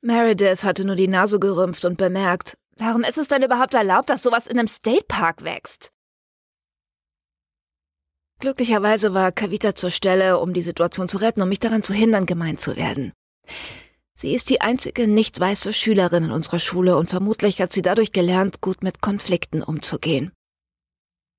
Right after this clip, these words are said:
Ich dagegen bin einfach nur wütend.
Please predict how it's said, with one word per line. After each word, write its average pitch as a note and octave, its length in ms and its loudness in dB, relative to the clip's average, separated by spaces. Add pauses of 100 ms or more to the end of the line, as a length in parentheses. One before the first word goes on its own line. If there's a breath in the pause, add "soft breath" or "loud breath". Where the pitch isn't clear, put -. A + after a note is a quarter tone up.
(800 loud breath)
Ich A3+ 160 0
dagegen B3+ 380 2
bin F3+ 140 2
einfach G3 280 0
nur D#3+ 240 -4
wütend. D#3+ 400 -6